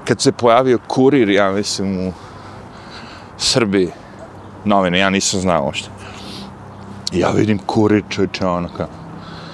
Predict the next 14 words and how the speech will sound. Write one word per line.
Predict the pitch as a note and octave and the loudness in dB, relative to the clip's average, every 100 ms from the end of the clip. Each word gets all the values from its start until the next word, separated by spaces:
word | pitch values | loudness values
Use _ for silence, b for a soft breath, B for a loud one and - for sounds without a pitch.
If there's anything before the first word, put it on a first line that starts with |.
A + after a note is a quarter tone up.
| B B B - | B B B -10
na, | F2+ E2 D#2+ E2 F2+ | -4 -2 -2 -6 -4
na | F2 - - | -4 -4 -4
kiosku, | - - - - - | -2 -2 -4 -10 -10
kao. | - - - - - - B B B B B B - | -10 -10 -14 -16 -18 -18 B B B B B B 0
„Wow, | G2+ G#2 G#2+ G#2+ G#2 | 6 8 8 6 6
vidi | G2+ G2 | 4 6
ovaj | G#2+ G2+ G#2 | 6 6 6
naslov”, | G2 F#2+ - - G2 F#2 | 4 2 0 0 0 2
ne | F2 F2 | 0 0
znam, | E2 F2 E2+ | 0 0 0
ono, | D#2 D#2 D#2 | 0 2 2
obećavajući | E2 F#2+ - G2+ G2+ F#2 E2+ - F2 | 0 0 2 4 6 4 2 -4 0
veoma, | F2+ E2+ E2 D#2 | 2 2 0 0
ono, | D2+ D#2+ | -2 -4